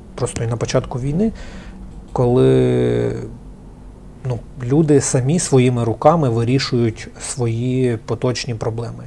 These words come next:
Ніхто не чекає, поки там, «Так, а нас тут, нам треба тут мити підлогу чи не треба?» Ні, стали та помили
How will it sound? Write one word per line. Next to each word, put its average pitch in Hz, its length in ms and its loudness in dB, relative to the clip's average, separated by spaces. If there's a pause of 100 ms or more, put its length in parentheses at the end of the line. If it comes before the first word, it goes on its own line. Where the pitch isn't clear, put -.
(120)
Ніхто 175 500 4
не 151 140 6
чекає, 151 600 2
поки 123 280 -2
там, 117 180 -6 (760)
«Так, 123 400 0
а - 20 -6
нас 139 220 -4
тут, 139 160 -4 (380)
нам 127 140 -6
треба 185 320 0
тут - 220 -2
мити 151 280 4
підлогу 131 480 2
чи - 140 -6
не 120 120 -4
треба?» 117 400 -6
Ні, 147 240 2
стали 190 340 2
та 143 120 4
помили 120 460 -2